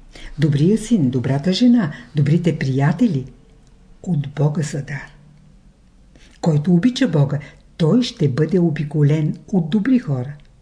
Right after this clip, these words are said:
Жена му, децата му, приятелите му, познатите му,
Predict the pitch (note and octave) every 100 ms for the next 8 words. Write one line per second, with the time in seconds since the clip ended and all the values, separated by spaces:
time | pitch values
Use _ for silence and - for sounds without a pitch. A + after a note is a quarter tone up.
0 | _ - - - - - - C#3+ C#3+ C3
1 | E3 B3 D#3 C#3 - D3+ F3+ B3+ F3+ D3
2 | C#3 C3+ D#3+ - B3 B3 D3+ C3+ - C#3+
3 | - D3+ F#3+ - B3+ D3